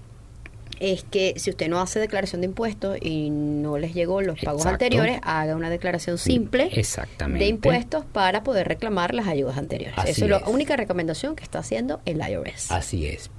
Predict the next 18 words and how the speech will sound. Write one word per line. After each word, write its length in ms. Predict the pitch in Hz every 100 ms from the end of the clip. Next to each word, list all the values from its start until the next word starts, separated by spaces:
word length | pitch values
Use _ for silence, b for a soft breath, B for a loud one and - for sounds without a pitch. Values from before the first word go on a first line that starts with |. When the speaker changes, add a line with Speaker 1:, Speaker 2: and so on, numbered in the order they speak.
| -
Speaker 2:
pero 360 | 139 117 98 135 - - -
no 300 | 107 90 76
le 140 | 73 87
reviente 520 | 107 80 73 69 92
el 100 | 92
teléfono 560 | 76 85 117 - 78 76
al 80 | 73
contador, 600 | 80 80 78 78 71 - - - -
<laughs> 260 | - -
ni 220 | 101 101
tampoco 400 | 101 90 - -
le 120 | 101 82
diga 240 | 104 90
que 120 | 82 82
hizo 240 | - 104
su 100 | 101
trabajo 380 | - 73 71 85
mal, 260 | 82 78